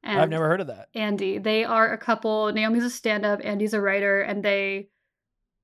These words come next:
Speaker 1: uh, have been together for ten years, and they answer listener calls about, like, relationship stuff. But they're
Speaker 2: Relationship.
Speaker 1: just, their, their relationship is just so, I, I just love them. They're so cute. It's very wholesome.
Speaker 2: Damn.
Speaker 1: Um, and, uh, yeah,
Speaker 2: Could be stuff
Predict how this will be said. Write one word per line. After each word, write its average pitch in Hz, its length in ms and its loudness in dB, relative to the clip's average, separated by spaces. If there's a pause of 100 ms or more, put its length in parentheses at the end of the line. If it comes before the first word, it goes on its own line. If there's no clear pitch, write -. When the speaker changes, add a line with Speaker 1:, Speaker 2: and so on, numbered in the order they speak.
(120)
Speaker 1:
uh, 196 200 0
have 208 140 -2
been 214 100 0
together 220 260 2
for 214 140 -2
ten 208 240 0
years, 196 260 -4
and 208 80 2
they 196 120 2
answer 202 280 -4
listener 190 300 -6
calls 190 320 -6
about, - 220 -10
like, - 200 -14 (180)
relationship 220 460 0
stuff. 262 340 -2
But 233 120 -4
they're 247 100 0
Speaker 2:
Relationship. 247 300 -2
Speaker 1:
just, 226 120 -18
their, 247 300 4
their 220 240 0
relationship 254 640 0
is 214 120 -6
just 208 260 -6
so, 196 460 0 (1040)
I, 226 200 0
I - 40 2
just 214 120 -4
love 202 180 2
them. 202 260 -4
They're 226 120 0
so 220 220 2
cute. 214 280 -4
It's 208 120 -10
very 233 180 4
wholesome. 202 460 -6 (400)
Speaker 2:
Damn. 196 200 -2
Speaker 1:
Um, 220 460 -2 (1040)
and, 233 720 0 (140)
uh, 220 480 0 (480)
yeah, 247 180 0
Speaker 2:
Could 330 120 4
be 240 100 4
stuff 240 80 4